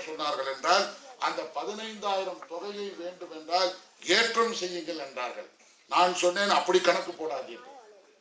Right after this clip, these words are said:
நான் வேறு ஒரு கணக்கு சொல்லுகிறேன். நூற்றி எட்டு மாணவர்கள் தான் கலந்து கொண்டிருக்கிறார்கள்.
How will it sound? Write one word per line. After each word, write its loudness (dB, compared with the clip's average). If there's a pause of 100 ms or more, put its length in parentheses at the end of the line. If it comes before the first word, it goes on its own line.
(100)
நான் 8
வேறு 10
ஒரு 10
கணக்கு 0
சொல்லுகிறேன். -8 (880)
நூற்றி 2 (120)
எட்டு 6 (120)
மாணவர்கள் 10
தான் 8 (120)
கலந்து 8
கொண்டிருக்கிறார்கள். 4